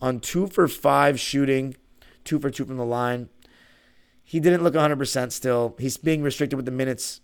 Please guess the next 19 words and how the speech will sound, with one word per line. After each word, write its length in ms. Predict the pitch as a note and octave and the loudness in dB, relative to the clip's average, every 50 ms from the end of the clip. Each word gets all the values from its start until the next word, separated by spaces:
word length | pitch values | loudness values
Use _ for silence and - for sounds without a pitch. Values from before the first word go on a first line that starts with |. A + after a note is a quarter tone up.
| _ _ _ - | _ _ _ -4
limit, 440 | C3 C3 B2+ C3 C3 B2 - - _ _ _ _ _ _ _ _ | -2 0 0 2 0 -2 -2 -8 _ _ _ _ _ _ _ _
or 100 | - A2+ | -8 -6
he's 120 | A2+ A2+ G#2+ - _ _ _ _ - | -6 -6 -8 -12 _ _ _ _ -4
being 240 | B2 D#3 D3+ C#3+ C#3 | -2 -2 0 0 2
limited 220 | D#3 D#3+ D#3 D#3 | 2 2 2 2
with 100 | D3 C#3+ | 0 0
the 60 | B2+ C3 | -2 -2
minutes 240 | C#3 C#3+ D3 - | -2 -2 -2 -2
restriction. 540 | - B2 - - D3 C3 - C#3 C3+ B2+ A2+ - _ _ _ - - _ _ _ _ _ _ _ _ _ _ _ _ _ _ _ _ _ _ _ _ _ _ _ _ _ _ _ _ _ _ _ _ | -4 -4 -2 -2 -2 -2 -2 -4 -8 -8 -10 -14 _ _ _ -20 -20 _ _ _ _ _ _ _ _ _ _ _ _ _ _ _ _ _ _ _ _ _ _ _ _ _ _ _ _ _ _ _ _
We 140 | - C#3 C#3+ | -2 -2 2
definitely 380 | C3 D3+ D#3 D3+ D3+ D3+ D3+ C#3+ | 6 8 8 8 6 4 -2 0
need 160 | C#3+ C#3+ C#3 | 2 2 2
a 60 | C3+ | 2
good 260 | A#2+ A#2 C#3+ C#3+ C3 | 2 2 2 2 2
Zoo 180 | A2+ B2+ C#3+ C#3+ | 2 0 2 2
to 80 | C3 | 2
beat 200 | A#2+ B2 B2+ B2 | 2 0 -2 -2
this 140 | B2 B2 A2+ | -4 -6 -6
team. 360 | - - B2+ A#2 A2+ A2 A2 | -6 -6 -8 -8 -8 -10 -12